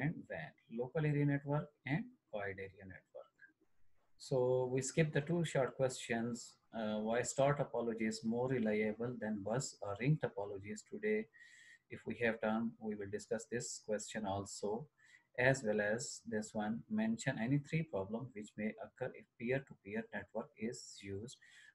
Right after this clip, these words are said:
for large number of users in an organization." But, but first, we will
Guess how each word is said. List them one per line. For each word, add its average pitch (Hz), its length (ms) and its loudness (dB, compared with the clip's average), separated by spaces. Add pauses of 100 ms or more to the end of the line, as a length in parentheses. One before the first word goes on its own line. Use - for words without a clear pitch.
(100)
for 120 160 2
large 110 460 4
number 104 360 0
of - 260 4
users 107 400 -6
in 110 80 -4
an 95 140 -12 (100)
organization." - 720 -18 (760)
But, 123 240 0 (140)
but 123 360 2
first, 151 380 2
we 120 160 -2
will 117 160 -2